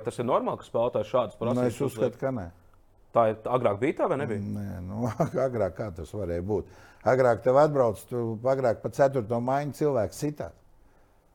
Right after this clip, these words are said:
Speaker 2: Tur spēlētāji, kas P S R S hokeja aizķēruši, nu, tur vienalga, ko ņem vietā ieliet. Nu, atceries, agrāk pirmie čempionāti tur, nu, aizbrauc,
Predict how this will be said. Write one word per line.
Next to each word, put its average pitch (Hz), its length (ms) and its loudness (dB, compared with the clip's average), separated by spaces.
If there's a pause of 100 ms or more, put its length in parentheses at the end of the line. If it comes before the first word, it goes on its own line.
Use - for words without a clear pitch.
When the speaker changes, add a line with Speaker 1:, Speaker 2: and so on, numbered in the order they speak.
(140)
Speaker 2:
Tur 120 80 0
spēlētāji, 107 880 6
kas 110 240 -6 (480)
P 143 160 4
S 143 160 2
R 139 80 6
S 143 160 0
hokeja 147 480 4
aizķēruši, 95 560 -4
nu, 107 80 -8
tur 139 160 2
vienalga, 147 400 4
ko 123 160 -6
ņem 131 240 -4
vietā 117 400 0
ieliet. 87 320 -4 (1400)
Nu, 135 80 4
atceries, 156 400 2
agrāk 117 320 2
pirmie 127 320 -4
čempionāti 92 720 -4
tur, 104 160 -4
nu, 135 240 -2
aizbrauc, 131 460 2